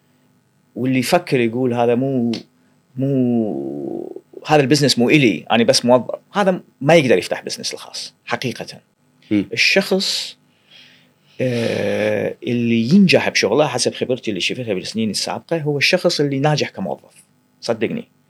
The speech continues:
Speaker 1: يعني
Speaker 2: مم.
Speaker 1: إذا أنت ما ناجح كموظف، لا تفكر أنه أنا إذا أفتح بزنس خاص بي راح أشتغل أكثر وكذا وكذا. لا، نفس المنتاليتي راح تبقى،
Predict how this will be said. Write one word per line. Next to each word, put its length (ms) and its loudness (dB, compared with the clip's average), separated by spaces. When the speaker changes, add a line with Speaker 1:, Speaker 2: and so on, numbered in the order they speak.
Speaker 1:
يعني 180 -4
Speaker 2:
مم. 60 0
Speaker 1:
إذا 120 2
أنت 160 0
ما 120 2
ناجح 260 2
كموظف، 720 0
لا 120 2
تفكر 540 -2
أنه 540 -4
أنا 120 0
إذا 120 0
أفتح 240 -4
بزنس 300 -4
خاص 240 -4
بي 160 0
راح 160 0
أشتغل 300 0
أكثر 360 0
وكذا 280 -4
وكذا. 240 -12
لا، 260 0
نفس 240 2
المنتاليتي 460 -2
راح 100 -6
تبقى، 300 -14